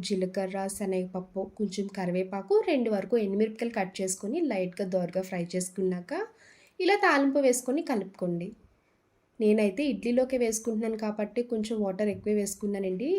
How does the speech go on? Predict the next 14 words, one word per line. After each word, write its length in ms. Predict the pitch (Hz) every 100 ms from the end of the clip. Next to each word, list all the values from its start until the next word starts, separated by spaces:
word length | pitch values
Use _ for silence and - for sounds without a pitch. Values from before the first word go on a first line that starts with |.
| 381 226
ఇడ్లీలో 360 | 185 214 233 233
వేసుకుంటే 500 | 214 214 - 208 208 220
చట్నీ 320 | 233 214 214 220 220
కొంచెం 260 | 202 233 226
పలుచగా 400 | 214 196 220 226 226
ఉంటేనే 320 | 220 214 330 370
తినడానికి 480 | 285 220 196 190 214 202
బాగుంటది. 460 | 180 175 175 175 - _ _ _ _ _ _ - 208
ఈ 20 | 208
చట్నీ 400 | 202 190 196 190 208 208
ఇడ్లీ, 340 | 180 180 190 190 185
దోశ 260 | 196 190 190 190 190 220
ఎందులోకైనా 560 | 190 190 208 214 214 220
హ్యాపీగా 400 | 208 202 202 202